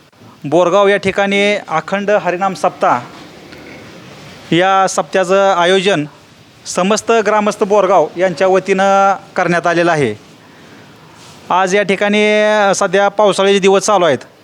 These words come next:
तर, अ, त्यासाठी यांनी, अ, इथं येणारे जे भाविक भक्त आहेत, यांच्यासाठी अतिशय सुंदर अशा प्रकारची ही बैठक व्यवस्था या ठिकाणी केलेली आहे.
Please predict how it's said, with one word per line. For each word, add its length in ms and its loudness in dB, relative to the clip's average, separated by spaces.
तर, 260 2
अ, 100 0
त्यासाठी 340 0
यांनी, 380 2
अ, 260 2
इथं 260 0
येणारे 320 2
जे 80 2
भाविक 320 0
भक्त 280 -2
आहेत, 140 2
यांच्यासाठी 800 0
अतिशय 460 0
सुंदर 380 2
अशा 200 -2
प्रकारची 500 -2
ही 360 2
बैठक 400 0
व्यवस्था 480 2
या 180 0
ठिकाणी 460 0
केलेली 380 0
आहे. 260 2